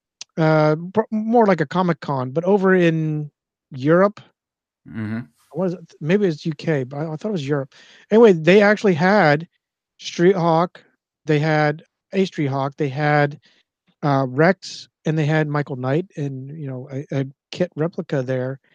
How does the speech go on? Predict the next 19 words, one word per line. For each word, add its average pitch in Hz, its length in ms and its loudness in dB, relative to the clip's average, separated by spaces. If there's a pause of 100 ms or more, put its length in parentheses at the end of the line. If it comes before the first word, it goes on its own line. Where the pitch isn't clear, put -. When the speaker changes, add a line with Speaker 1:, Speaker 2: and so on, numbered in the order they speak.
(340)
Speaker 1:
It 233 80 0
was 247 180 0
so 208 300 -4
fascinating. 190 800 -4
You 156 100 -8
know, 151 280 -4
you 156 240 -8
see 185 260 0
him 185 260 4
get, 170 200 2
jump 180 280 0
on 180 120 4
the 170 100 4
bike, 160 440 2
and 156 120 -4
you, 160 240 -4
he's 165 160 2
like, 151 160 2
"Rah!" 214 760 -10